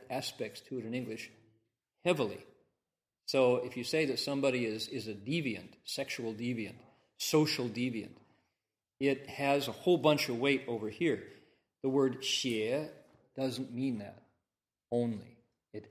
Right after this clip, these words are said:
has that, can have that meaning. A better translation of the word xie is wrong. Wrong. It means crooked. Xie has the meaning of not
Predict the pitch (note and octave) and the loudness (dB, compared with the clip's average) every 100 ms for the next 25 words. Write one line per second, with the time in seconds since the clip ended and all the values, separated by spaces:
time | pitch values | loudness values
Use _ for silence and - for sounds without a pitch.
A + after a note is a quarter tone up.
0 | - D3 E3+ D#3+ C#3 - - E3+ E3 C3+ | -6 2 2 2 -2 -2 -2 -2 0 -2
1 | B2 G#2+ B2 D3+ B2 G#2 - - _ _ | 0 -2 0 0 -2 -4 -14 -20 _ _
2 | _ _ _ _ _ A#2+ - C#3 E3 F3+ | _ _ _ _ _ 0 2 6 8 8
3 | F3+ D#3+ D3+ D3+ D3 D#3 C3 B2 B2 - | 4 0 2 2 2 0 -2 -2 -4 -4
4 | A#2 G2+ G#2+ - B2+ B2 B2+ - - - | -6 -6 -6 -2 2 2 2 -2 -10 -20
5 | _ A#2+ B2+ B2 G2+ - - _ - - | _ -4 -2 0 -2 -8 -20 _ -20 -20
6 | _ _ _ _ _ _ _ _ _ _ | _ _ _ _ _ _ _ _ _ _
7 | _ _ _ _ C#3 B2+ G2+ - _ _ | _ _ _ _ -6 -4 -6 -12 _ _
8 | _ _ _ _ _ C#3 A#2+ D#3 D3+ C3+ | _ _ _ _ _ -2 4 4 4 2
9 | - - - - G3 - - - _ _ | -2 -10 -10 -2 -2 -2 -10 -14 _ _
10 | _ _ _ _ _ _ _ _ _ _ | _ _ _ _ _ _ _ _ _ _
11 | _ - - A2+ A#2 C3 G#2+ - - - | _ -8 -6 -2 0 2 0 -8 -20 -20
12 | - B2+ A#2+ A#2+ B2 C#3+ C#3 C3 - A2+ | -6 -2 0 0 2 4 2 2 -2 0
13 | A2+ A2+ - - _ _ _ _ _ _ | 0 -2 -8 -20 _ _ _ _ _ _
14 | A2+ B2+ C#3+ D#3 - | -4 0 2 2 -2